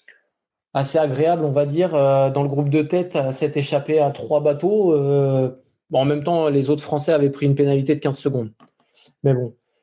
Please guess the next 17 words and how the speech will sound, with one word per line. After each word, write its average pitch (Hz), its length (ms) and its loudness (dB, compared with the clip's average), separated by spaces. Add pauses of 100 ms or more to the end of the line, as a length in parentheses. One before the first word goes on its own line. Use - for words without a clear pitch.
(280)
Euh, 156 840 0 (1900)
on 156 120 2
s'était 147 240 0
dit 190 80 2
au - 20 4
championnat 151 320 0
du 143 120 2
monde 180 200 2 (100)
qu'on 143 240 0
faisait 131 180 0
le 139 60 0
choix 165 300 -2
de 147 140 0
faire 143 180 -6
que - 80 -4
le 160 80 2
mono. 156 220 2